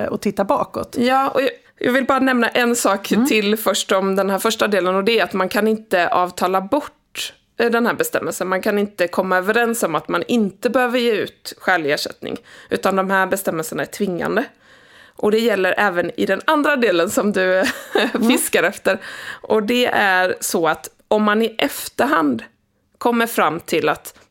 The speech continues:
Speaker 2: "Hmm, den där ersättning som vi betalade ut, den är faktiskt oproportionerligt låg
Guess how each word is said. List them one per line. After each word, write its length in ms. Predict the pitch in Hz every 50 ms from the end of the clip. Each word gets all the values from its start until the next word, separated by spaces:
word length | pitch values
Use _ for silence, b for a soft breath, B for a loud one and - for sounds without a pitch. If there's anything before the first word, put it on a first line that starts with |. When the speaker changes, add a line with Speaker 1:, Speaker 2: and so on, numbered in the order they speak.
| _ -
Speaker 2:
"Hmm, 260 | - 254 240 208 185
den 160 | 190 202 202
där 120 | 202 190 196
ersättning 500 | 220 269 247 254 - 190 - 175 170 185
som 200 | - 196 180 175
vi 80 | 170
betalade 580 | 170 - 170 - - 175 175 175 180 175 214 226 - 269
ut, 340 | 226 143 113 214 - - B B B B B B B B B
den 260 | _ 240 262 269 254
är 60 | 196 170
faktiskt 460 | - - 160 - - - 170 - -
oproportionerligt 960 | - 208 202 - - 185 180 175 180 - 202 190 190 180 175 180 202 - -
låg 640 | 262 269 262 220 - - 127 156 - - 226 220